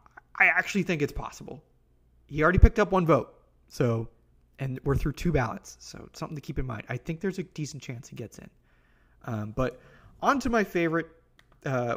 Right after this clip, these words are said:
one of my favorite cases on the ballot outside of Bobby Abreu, and one I was super psyched to get to, and that's Chase Utley, the longtime Phillies second baseman. Played in just under nineteen fifty career games, had just under eight thousand, uh, seven,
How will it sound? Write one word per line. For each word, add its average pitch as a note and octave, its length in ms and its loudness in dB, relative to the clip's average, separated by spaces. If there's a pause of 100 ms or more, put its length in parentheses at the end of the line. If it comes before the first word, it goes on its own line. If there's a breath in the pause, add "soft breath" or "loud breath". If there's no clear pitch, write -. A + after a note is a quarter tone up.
one D#3 120 -4
of E3+ 40 -4
my E3 80 0
favorite D3 280 -2
cases C3 340 -6
on B2+ 100 -6
the A#2+ 60 -8
ballot A#2 420 -4
outside A#2+ 320 -8
of A2 60 -10
Bobby A2+ 280 -4
Abreu, A2 460 -8 (520 soft breath)
and A#2 160 -14
one B2 140 -6
I A#2+ 80 -4
was A#2 120 -8
super - 260 -10
psyched - 340 -12
to - 80 -20
get A#2+ 200 -10
to, A#2 220 -8
and C3 80 -8
that's A#3 240 -2
Chase - 460 -4
Utley, F#3 320 0 (140)
the C3 80 -10
longtime C#3 520 -4
Phillies C3+ 360 0
second C3+ 260 -8
baseman. B2 460 -6 (920)
Played D#3+ 220 6
in C#3 240 -2 (400 loud breath)
just D#3+ 240 -2
under C#3+ 180 -6
nineteen C3+ 360 -6
fifty C3+ 340 -6
career B2+ 300 -6
games, B2 340 -4
had A2 160 -8
just B2+ 260 -8
under A#2+ 220 -6
eight B2 160 -8
thousand, A#2 580 -10
uh, A2 120 -8
seven, B2+ 420 -6